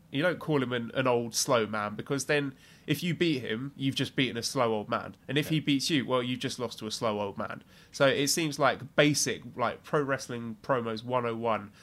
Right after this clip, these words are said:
Speaker 1: to put over your opponent in an effort to build drama for the match. So w-, what are your thoughts on all these things that Kenny's
Speaker 2: Like,
Speaker 1: been saying and Tanahashi?
Speaker 2: Like, I don't underst-, like, I, and I'm right there with you when you say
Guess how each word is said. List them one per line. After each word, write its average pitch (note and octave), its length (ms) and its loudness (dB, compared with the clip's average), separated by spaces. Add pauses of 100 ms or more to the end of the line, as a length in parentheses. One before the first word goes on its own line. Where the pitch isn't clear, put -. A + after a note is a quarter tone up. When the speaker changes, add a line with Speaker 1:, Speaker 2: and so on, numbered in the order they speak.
(160)
Speaker 1:
to A2+ 200 -2
put - 280 2
over D3 260 8
your G2+ 220 -2
opponent G#2+ 540 -4 (240)
in B2+ 160 -2
an B2 240 -8
effort B2+ 300 -6
to C3 160 -2
build B2+ 340 -2
drama B2+ 240 -2
for C3 80 -8
the B2+ 40 -6
match. B2 240 0
So C3 120 0
w-, C#3+ 200 -2
what F#3 200 0
are D3 60 2
your D#3+ 180 2
thoughts - 280 0
on A2 140 -4
all G#2 80 -8
these G2+ 280 -10 (100)
things G#2 220 -8
that - 120 -12
Kenny's G2+ 220 -2
Speaker 2:
Like, - 80 -14
Speaker 1:
been G2+ 120 -12
saying G2+ 260 -8
and G2 80 -14
Tanahashi? - 520 -10 (240)
Speaker 2:
Like, G3 220 2
I E3 120 8
don't A3 200 0
underst-, E3+ 320 2
like, D#3 240 2 (340)
I, C3 320 6
and D#3 400 8
I'm D3+ 100 4
right F3 160 6
there C3 140 8
with D3+ 180 4
you F#2 200 -8
when C3 320 0
you B2+ 160 2
say A2 460 4